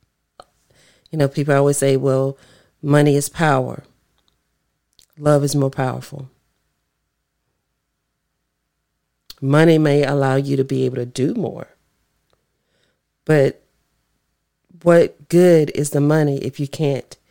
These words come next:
enjoy what you're doing? What good is the money whenever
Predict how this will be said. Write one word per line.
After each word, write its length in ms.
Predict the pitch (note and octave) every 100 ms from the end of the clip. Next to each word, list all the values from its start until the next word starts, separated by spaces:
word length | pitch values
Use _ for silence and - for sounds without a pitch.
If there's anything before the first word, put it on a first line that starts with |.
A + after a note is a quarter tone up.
| _ _ _ _
enjoy 540 | D#3+ D3+ C#3 D#3 D3+ C3+
what 280 | C#3 C3+
you're 80 | C#3+
doing? 500 | B2+ B2 B2+ A#2 A#2 - _ _ _ _ _ _ _ _ _ _ _ _ _ _ _
What 280 | D#3 F#3 F3+
good 440 | E3+ F3 D#3+ D3+
is 500 | - D#3 D3+ C#3+ - -
the 140 | -
money 680 | D3 C#3+ E3 E3 C3+ C3+ C#3+ _ _ _ _ _ _ _ _ _ _ _ -
whenever 920 | D#3 D3 - D#3 D#3 D3+ C#3 C#3 C#3